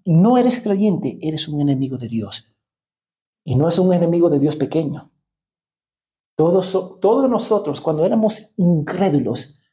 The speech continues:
queríamos el trono de Dios. Si podíamos tomar a Dios de su trono y tirarlo al piso, lo íbamos a hacer. Porque así éramos nosotros.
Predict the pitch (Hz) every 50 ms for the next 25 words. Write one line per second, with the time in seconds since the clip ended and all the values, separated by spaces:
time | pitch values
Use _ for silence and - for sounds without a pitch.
0 | _ - - 139 139 175 202 214 208 190 180 180 175 - 175 156 139 135 120 -
1 | - 160 165 160 160 156 151 143 135 139 131 120 113 - - - _ _ _ _
2 | _ _ _ _ _ _ _ - - 196 175 190 185 180 190 277 302 302 294 -
3 | - - 208 180 170 185 214 226 220 202 175 156 175 175 214 208 180 156 - 170
4 | 147 - - 233 - - 202 196 185 180 175 - - - 240 220 - - 196 170
5 | 170 220 294 311 311 294 269 214 - - 262 226 - - - 156 - - _ _
6 | _ _ - 147 143 156 151 131 139 135 - - - - - - - _ _ _
7 | _ _ _ _ _ _ _ _ _ _ _ _ _ _ _ _ _ _ _ _
8 | _ _ _ _ _ _ _ _ _ _ _ _ - 117 120 - 127 117 - -
9 | 139 135 135 123 123 120 120 127 110 - - - - - 131 127 - - - -
10 | - - - - -